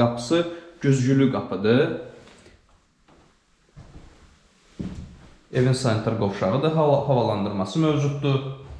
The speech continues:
Aksesuarlar quraşdırılmayıb. Müştərinin istəyinə uyğun olaraq quraşdırılaraq təhvil veriləcək. Bir daha qeyd edək, Binəqədi qəsəbəsi, Hərbi Komissarlığın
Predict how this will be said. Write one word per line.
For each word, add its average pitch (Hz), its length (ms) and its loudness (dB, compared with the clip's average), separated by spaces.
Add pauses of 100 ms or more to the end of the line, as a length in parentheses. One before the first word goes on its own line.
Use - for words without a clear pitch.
(140)
Aksesuarlar 185 640 4
quraşdırılmayıb. 131 680 0 (200)
Müştərinin 185 440 4
istəyinə 151 360 0
uyğun 127 220 2 (100)
olaraq 143 320 2
quraşdırılaraq 120 760 0
təhvil 127 340 2
veriləcək. 85 480 -4 (3000)
Bir 147 140 6
daha 120 180 6
qeyd 107 300 8
edək, 160 200 -2
Binəqədi 180 560 0
qəsəbəsi, 101 600 0
Hərbi 143 320 4
Komissarlığın 151 680 2